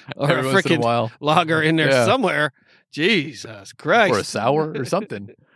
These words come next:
Speaker 2: We got an
Speaker 1: Well, we, we
Speaker 2: I P A.
Speaker 1: were pretty sour heavy in the summer.
Speaker 2: Yeah, yeah, yeah.
Speaker 1: We
Speaker 2: Well,
Speaker 1: had a
Speaker 2: those are
Speaker 1: bunch
Speaker 2: pretty
Speaker 1: of
Speaker 2: good.
Speaker 1: sour.
Speaker 2: Those are refreshing. I mean, this one would actually be very refreshing in the summer for something that is seven point two percent, um, you know, alcohol, uh,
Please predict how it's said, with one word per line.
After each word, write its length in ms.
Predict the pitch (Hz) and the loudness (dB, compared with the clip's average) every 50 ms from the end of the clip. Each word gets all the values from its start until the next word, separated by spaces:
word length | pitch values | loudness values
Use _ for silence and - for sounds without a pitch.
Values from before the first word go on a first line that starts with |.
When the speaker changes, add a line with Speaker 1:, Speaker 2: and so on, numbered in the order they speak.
| _ _ _ _ - | _ _ _ _ -18
Speaker 2:
We 80 | 180 139 | -10 -6
got 100 | 156 151 | -4 -2
an 60 | 143 | 2
Speaker 1:
Well, 80 | 202 220 - | 2 2 2
we, 60 | 311 | 2
we 60 | 160 156 | 2 2
Speaker 2:
I 20 | |
P 40 | - | 2
A. 20 | - | 2
Speaker 1:
were 100 | 403 - | 2 2
pretty 200 | 311 370 285 226 | 0 -2 -2 0
sour 300 | - 254 247 240 220 202 | 0 2 2 4 4 4
heavy 280 | 196 208 214 190 170 | 4 2 2 0 -2
in 80 | 156 147 | -2 -4
the 80 | 147 135 | -6 -6
summer. 340 | - 180 170 143 120 101 - _ | -6 -6 -6 -6 -8 -12 -10 _
Speaker 2:
Yeah, 100 | - 110 | 0 2
yeah, 80 | 104 104 104 101 95 90 | 2 2 2 2 0 -2
yeah. 60 | 104 131 | -4 -4
Speaker 1:
We 40 | - | 0
Speaker 2:
Well, 100 | 143 160 | 2 2
Speaker 1:
had 100 | 180 247 | 2 4
a 40 | 196 | 2
Speaker 2:
those 160 | 175 196 196 | 2 4 4
are 40 | 196 | 2
Speaker 1:
bunch 60 | 254 | 2
Speaker 2:
pretty 120 | 208 156 147 | 2 2 0
Speaker 1:
of 60 | 135 | 0
Speaker 2:
good. 60 | 131 123 117 | 0 0 -2
Speaker 1:
sour. 40 | 120 123 | 0 0
Speaker 2:
Those 180 | 160 202 226 | 0 0 2
are 100 | 240 220 | 2 2
refreshing. 480 | 185 165 143 - 151 131 117 - 104 101 | 2 0 0 2 2 2 2 0 -2 -2
I 20 | 110 | 0
mean, 100 | 131 165 | 0 0
this 160 | 214 - 233 | 0 -2 -2
one 100 | 208 190 | -2 0
would 100 | 165 143 | 0 2
actually 340 | 143 151 151 - 165 143 123 | 2 0 0 -2 -4 -6 -6
be 40 | |
very 300 | 107 107 117 120 127 131 | 0 2 4 4 6 4
refreshing 420 | 131 127 120 - 135 127 123 - 135 | 4 2 2 2 2 0 2 0 -2
in 80 | 123 | -2
the 80 | 113 101 | -4 -6
summer 400 | - - 131 123 123 117 117 120 - _ _ _ _ _ | -2 0 0 2 2 2 0 0 -4 _ _ _ _ _
for 120 | - 127 | -8 -6
something 240 | 117 - 139 131 135 135 | -2 -2 -2 -2 -2 -2
that 80 | 120 117 | -2 -2
is 140 | 120 113 | -2 0
seven 180 | - 127 123 113 | 0 0 0 0
point 240 | - 123 110 107 - | 0 -2 -2 -2 -2
two 120 | - 131 | -2 -2
percent, 440 | 123 - 107 - - 127 117 110 - _ _ _ _ _ _ _ _ _ _ | -2 -2 -4 -2 -2 -2 -2 -2 -4 _ _ _ _ _ _ _ _ _ _
um, 540 | - 113 107 104 101 98 98 95 95 95 101 | 0 2 4 6 6 6 4 4 2 0 -2
you 100 | - 117 | -6 -4
know, 200 | 104 90 90 90 | -2 0 0 0
alcohol, 680 | - 98 98 113 123 - 127 104 104 95 95 95 98 - | 0 0 0 0 0 0 0 2 2 2 2 0 -2 -4
uh, 260 | - 101 92 90 90 | -6 -6 -4 -4 -4